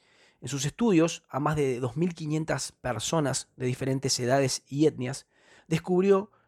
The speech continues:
que los seres humanos tenemos dieciséis deseos básicos, de los cuales la gran mayoría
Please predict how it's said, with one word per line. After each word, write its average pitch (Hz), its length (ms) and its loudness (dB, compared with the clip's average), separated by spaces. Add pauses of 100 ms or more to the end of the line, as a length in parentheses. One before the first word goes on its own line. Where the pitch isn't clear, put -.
que - 80 -10
los 147 120 -6
seres 190 240 -2
humanos 165 400 -4 (240)
tenemos 175 420 2 (400)
dieciséis - 640 -4 (100)
deseos 143 440 -6
básicos, - 640 -4 (400)
de 147 80 -4
los 143 100 0
cuales 170 680 2
la 120 180 -10
gran 156 200 0
mayoría 151 600 2